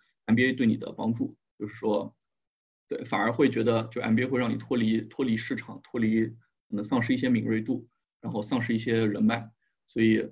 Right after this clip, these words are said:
就是这一点上可能，呃，要做好心理准备，是你得从，从头开始，就是说你，你得回到你两年前的这样一个状态，然后去做V C这行业。当然M B A对你可能是一些内在的一些提升，但对于显性的来说，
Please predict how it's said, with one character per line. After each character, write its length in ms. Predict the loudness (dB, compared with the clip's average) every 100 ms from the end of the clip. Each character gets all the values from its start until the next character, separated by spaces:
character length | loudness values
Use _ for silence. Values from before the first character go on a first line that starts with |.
| -10
就 120 | -12
是 220 | -2 -2
这 140 | 2 4
一 60 |
点 160 | 4 2
上 200 | 0 -2
可 120 | -2
能， 320 | -4 0 -2 -4
呃， 120 | -16 -2
要 100 | -2
做 120 | 0
好 160 | 0 0
心 160 | 0
理 120 | 0 0
准 200 | -4 -2
备， 140 | -2
是 140 | 2
你 80 | 2
得 120 | 2
从， 460 | -2 -2 -2 0 0
从 160 | -2 -2
头 100 | -2
开 160 | -2
始， 220 | -4 -6 -14 _ _ _
就 80 | -4
是 60 | -2
说 420 | 0 0 -2 -12 _
你， 340 | -6 -4 -4 0
你 140 | 2
得 180 | 4 2
回 160 | 2 2
到 80 |
你 140 | 4 4
两 120 | 4
年 140 | 0
前 180 | -2 0
的 80 | 0
这 120 | 0
样 80 | 0
一 20 |
个 80 | -2
状 200 | -2 -4
态， 180 | -4 -8 -20 _ _
然 120 | -12 -6
后 160 | -6
去 240 | -4 -4 -4
做 440 | -2 -2 0 -2
V 100 | -4
C 140 | -4
这 60 | -6
行 120 | -8
业。 80 | -6
当 100 | -2
然 100 | 0
M 60 | 2
B 120 | 2
A 40 |
对 160 | 4 4
你 160 | 4 0
可 180 | -4
能 140 | -2 -2
是 140 | -2
一 60 | -2
些 140 | 0
内 200 | 2 2
在 160 | 2 0
的 80 | -2
一 60 |
些 140 | -2 -6
提 200 | -8 -12
升， 200 | -12 -14 _ _
但 200 | -2 0
对 140 | 2 4
于 300 | 4 2 -2 -14 _ _ _ _ _ _ _ _
显 280 | -8 -6 -4
性 180 | 0
的 80 | 2
来 160 | 2 -2
说， 400 | -4 -2 -2